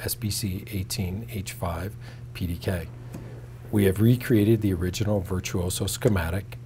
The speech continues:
shown on the top right, along with the Virtuoso test benches to replicate the twenty-eight gigahertz P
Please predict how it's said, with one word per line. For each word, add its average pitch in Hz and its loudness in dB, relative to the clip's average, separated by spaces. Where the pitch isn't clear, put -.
shown 87 -2
on 85 -2
the 87 -4
top 82 -6
right, 90 -2
along 104 6
with 98 2
the 98 0
Virtuoso 95 0
test - 0
benches 92 -4
to - -4
replicate 101 0
the 98 -4
twenty-eight 98 -2
gigahertz 95 -4
P 90 -4